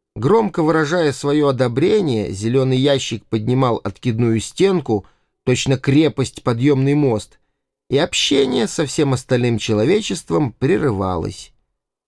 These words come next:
По одну сторону находилась вселенная, по другую — передвижной барак, и в этом бараке ярким созвездием сияли свобода, чистая совесть, мужество, самоотверженность, невинность,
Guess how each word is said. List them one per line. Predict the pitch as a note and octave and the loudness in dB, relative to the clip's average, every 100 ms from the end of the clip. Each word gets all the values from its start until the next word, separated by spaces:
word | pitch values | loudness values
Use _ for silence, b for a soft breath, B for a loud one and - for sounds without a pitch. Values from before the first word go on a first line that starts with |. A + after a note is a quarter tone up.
| _ | _
По | - E3 | -2 -2
одну | G3+ B3 | 0 -2
сторону | - - F3+ D#3+ C#3 | -2 0 2 2 0
находилась | C3 B2+ B2+ A#2 A#2 G#2+ | -2 -2 -2 0 -2 -2
вселенная, | - - A#2 C3 A3 G#3+ G3+ G3+ F#3+ _ _ _ _ _ _ | -6 -2 0 2 2 0 0 -2 -6 _ _ _ _ _ _
по | - | -2
другую — | A#2+ C#3+ A#2+ B2 G#3+ G#3 F3+ | 2 2 2 2 2 2 0
передвижной | D#3+ C3+ A#2 B2+ G2+ D3 D3+ | 0 0 2 2 2 2 2
барак, | G#2+ C3 A#2 G2 - - _ _ _ _ _ - | 2 0 0 -4 -8 -18 _ _ _ _ _ -2
и | A2+ | 2
в | |
этом | C3+ C3 A#2+ G2+ | 2 2 0 0
бараке | G#2+ A2 D#3+ E3+ - G#2 - _ _ _ - | 0 2 0 0 -4 -6 -8 _ _ _ -6
ярким | G#2 D3 C3+ - A#2+ | 0 0 0 -2 -2
созвездием | - G#2+ F#2+ A#2+ E3+ B2+ B2 A2 | 0 -2 0 2 2 0 -2 -2
сияли | - - A#2 B2 A2 | -2 -2 0 2 0
свобода, | G#2 - G2 F#2+ D3 G3 E3 D3+ - _ _ _ | -2 -4 -4 0 2 2 0 -6 -10 _ _ _
чистая | - C#3 C3 - A2 G2+ | -2 0 0 0 -2 -2
совесть, | - F3 F#3+ D3 C3 - - - - | -2 2 2 2 -2 -10 -16 -12 -4
мужество, | G#2+ G#3 F3+ F3+ - D#3 D3 - b b | 2 2 2 -2 -4 -2 -2 -4 b b
самоотверженность, | - C3+ A#2+ G#2+ - A2 G3 F3 C3 D#3 C#3+ - - - | -2 0 2 0 -2 2 2 2 0 -2 -2 -6 -16 -8
невинность, | G#2+ A#2 A2+ D#3 G3 F3+ E3+ C#3 - - | -2 0 2 4 4 2 0 -2 -8 -20